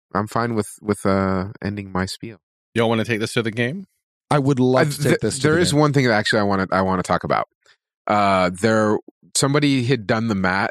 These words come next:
Speaker 1: did the math on Jurassic Park, uh, and they, f-, they, uh,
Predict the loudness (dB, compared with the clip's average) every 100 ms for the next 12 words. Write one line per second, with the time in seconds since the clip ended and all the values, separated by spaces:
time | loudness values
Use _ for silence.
0 | -2 -2 0 0 0 -2 -6 -2 0 2
1 | 2 0 -4 -10 _ _ _ _ _ 0
2 | 2 2 -2 -4 0 0 0 -6 -18 _
3 | _ _ _ _ _ _ _ -4 0 2
4 | 2 0 0 0 -2 -2 0 2 2 0